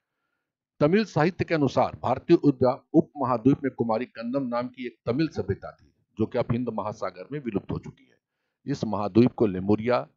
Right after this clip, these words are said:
नाम इंग्लिश भूगोलवेत्ता फिलिप स्कॉल्टर ने उन्नीसवीं सदी में दिया। उन्नीस सौ तीन में वीजी सूर्य कुमार ने इसे सर्वप्रथम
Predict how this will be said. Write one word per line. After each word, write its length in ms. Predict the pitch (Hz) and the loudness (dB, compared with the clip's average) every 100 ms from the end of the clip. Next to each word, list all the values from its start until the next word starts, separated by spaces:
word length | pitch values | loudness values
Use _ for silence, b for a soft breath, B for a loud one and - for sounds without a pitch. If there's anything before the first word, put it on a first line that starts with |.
| 98 | -6
नाम 320 | 104 117 85 - 113 | 0 0 0 -8 -8
इंग्लिश 480 | 139 151 147 - _ _ _ _ - | -4 -2 -4 -8 _ _ _ _ 4
भूगोलवेत्ता 920 | 110 135 147 113 113 - 113 76 - _ _ _ - | 6 8 8 8 2 0 -4 -6 -8 _ _ _ -6
फिलिप 280 | 127 151 - | 0 0 -2
स्कॉल्टर 580 | - - - 117 104 127 | -10 -4 2 2 2 -2
ने 120 | 120 | -2
उन्नीसवीं 640 | 127 - 123 156 185 - 214 | -4 0 0 0 0 0 0
सदी 340 | - 113 107 | 0 -4 -4
में 140 | 95 80 | -8 -10
दिया। 220 | 76 _ _ _ _ _ _ _ _ | -16 _ _ _ _ _ _ _ _
उन्नीस 260 | 131 185 180 | 0 2 4
सौ 120 | 180 | 4
तीन 320 | - 156 160 | 4 0 2
में 260 | 113 101 - _ _ _ _ _ _ _ _ _ _ _ _ _ _ _ _ _ - - | 0 -2 -6 _ _ _ _ _ _ _ _ _ _ _ _ _ _ _ _ _ -14 -6
वीजी 400 | 107 151 156 196 | 2 2 2 -4
सूर्य 400 | 147 120 202 202 | 2 8 8 8
कुमार 440 | - 131 117 117 110 | -2 2 4 4 2
ने 200 | 113 131 | -4 -6
इसे 240 | 117 - - | -8 -6 -8
सर्वप्रथम 760 | - 139 151 131 110 120 156 | 0 0 2 0 -2 -4 -6